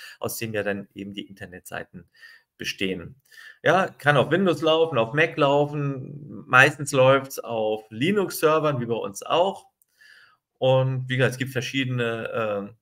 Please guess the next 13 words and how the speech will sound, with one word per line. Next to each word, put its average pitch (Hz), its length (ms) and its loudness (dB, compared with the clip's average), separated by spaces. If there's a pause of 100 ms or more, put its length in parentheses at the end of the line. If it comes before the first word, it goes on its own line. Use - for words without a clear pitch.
Moodle-Partner, 143 920 0
die 127 120 -10
dabei 120 260 0
unterstützen. 120 800 -8 (440)
Äh, 107 180 -6
wir 107 120 -10
machen 98 260 -8
das - 160 -20
gerne - 260 -20
für 95 180 -10
den, 101 360 -10 (680)
ähm, 101 460 -10 (460)
Sport. - 600 -2